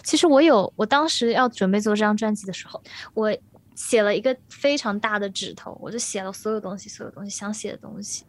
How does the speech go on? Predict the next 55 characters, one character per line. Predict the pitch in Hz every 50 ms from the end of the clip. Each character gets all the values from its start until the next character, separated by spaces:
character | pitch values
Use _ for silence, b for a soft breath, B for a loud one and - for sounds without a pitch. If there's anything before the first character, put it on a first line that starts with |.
| _ B B B B B B B B B B B
然 | - 202 202
后 | 208 233 226 226 220 214 208 196 - - _ _ _ _ _ _ _ _ _ _ _ _ _ _
我 | - 208
在 | 202 240 262 269
分 | 269 277 269 277 294
析 | 285 - 226 220
说， | 214 - 233 208
啊， | - 214 208
钟 | 202 208 220 220
声， | 214 226 220 220 220 214
你， | 208 202 B B B B
你 | - 196
做 | - - 226 220
事 | 214 - 226
的 | 208
时 | 202 -
候 | 151 196
会 | 208 202
怎 | - - -
么 | - 113
样， | 180 196 196 190
或 | 190 202
是 | - - 202
你 | 196 196
遇 | 180 233 233
到 | 226 214 202 202 B B B B B
人 | - 208 214
生 | 233 262 269
选 | 262 - 208 190
择 | 190 196 196
的 | 226 247
时 | 226 214
候 | 202 202 202
你 | 196 185 180
是 | 196
什 | 190 - 185
么 | 185
样 | 190 196 196 196 190
子 | - -
的， | - 165 160
你， | 190 190 190 185 190 185 B B B B B B
你 | - 220 202
遇 | 233 240
到 | 262 254 240
感 | 240 220 190 185 180
情 | - - 190 202
的 | 254
时 | 285 - 214
候 | 196 196 196 196 185
是 | 190
什 | 196 - 196
么 | 190 196
样 | 190 190 190 180 185
子 | - -
的。 | - 196